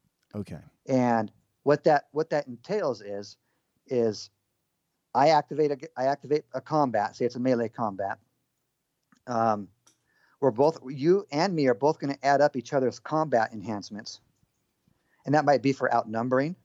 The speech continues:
Speaker 2: It might be for, um,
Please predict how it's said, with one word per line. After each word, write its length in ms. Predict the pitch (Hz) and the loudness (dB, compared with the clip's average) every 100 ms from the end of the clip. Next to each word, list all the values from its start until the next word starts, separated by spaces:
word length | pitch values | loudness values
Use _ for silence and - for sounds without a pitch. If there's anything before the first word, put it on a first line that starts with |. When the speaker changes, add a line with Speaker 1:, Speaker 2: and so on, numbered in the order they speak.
| _ _ _ _ _ _ _ _ | _ _ _ _ _ _ _ _
Speaker 2:
It 120 | 139 | -4
might 280 | 123 123 110 | 0 -2 0
be 160 | 131 123 | 0 0
for, 600 | - 131 123 120 117 120 | 0 4 6 6 4 0
um, 520 | 117 110 101 98 | -2 -2 -4 -6